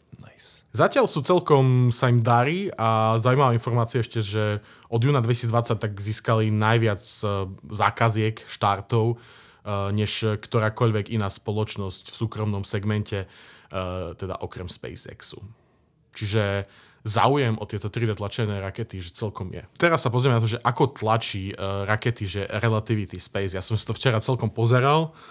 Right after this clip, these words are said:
Speaker 2: a, e, spomínal som tu tie, e, dva druhy, e, tri D tlače, ktoré sa používajú, teda tá prášková na kovy a tradičná, e, plastová, hej, s tou hlavičkou.
Speaker 1: Mhm.
Speaker 2: Oni,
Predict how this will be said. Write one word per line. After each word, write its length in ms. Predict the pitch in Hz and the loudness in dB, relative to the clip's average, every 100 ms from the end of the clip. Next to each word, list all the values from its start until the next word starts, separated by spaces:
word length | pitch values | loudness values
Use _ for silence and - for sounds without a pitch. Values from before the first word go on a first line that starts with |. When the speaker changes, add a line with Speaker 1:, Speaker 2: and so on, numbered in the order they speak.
| - - - _ | -20 -20 -20 _
Speaker 2:
a, 520 | - 107 101 101 104 104 _ - - - _ _ _ _ _ - | -2 0 2 0 0 -4 _ -20 -20 -20 _ _ _ _ _ -6
e, 180 | 120 117 | 2 4
spomínal 400 | - 165 170 135 | 6 6 8 6
som 140 | 135 | 4
tu 100 | 135 | 0
tie, 180 | 120 135 | 2 2
e, 60 | 120 - 123 110 110 _ | 2 0 2 2 -4 _
dva 300 | - 110 131 131 | -6 4 6 6
druhy, 420 | 120 120 131 156 | 4 4 4 0
e, 40 | - _ - 104 104 | -6 _ -6 -6 -2
tri 180 | 117 | -2
D 140 | 117 117 | 0 0
tlače, 440 | - 117 - 143 | 2 0 0 -4
ktoré 200 | 135 110 | -4 -4
sa 140 | 107 113 | -4 -4
používajú, 500 | 113 113 110 117 123 | 0 0 2 0 0
teda 200 | 110 110 | -2 -2
tá 140 | 110 | -2
prášková 680 | 101 _ 110 110 - 131 123 | -4 _ 0 0 0 0 2
na 140 | 113 101 | 0 -2
kovy 360 | - 120 127 | -2 -2 -2
a 180 | 107 101 | -2 -4
tradičná, 680 | - 107 104 110 - 113 101 101 | -6 -4 -2 -2 -2 -2 -2 -4
e, 80 | 104 104 104 | -4 -6 -10
plastová, 640 | - 107 98 - 107 110 104 | -6 -4 -4 -4 -2 0 -2
hej, 140 | 104 | -4
s 80 | - | -4
tou 120 | 104 | -6
hlavičkou. 600 | 104 104 107 - - 147 | -4 -4 -4 -6 2 2
Speaker 1:
Mhm. 180 | 107 98 120 - - - - | 2 -6 -10 -14 -20 -16 -2
Speaker 2:
Oni, 260 | 135 165 | 2 4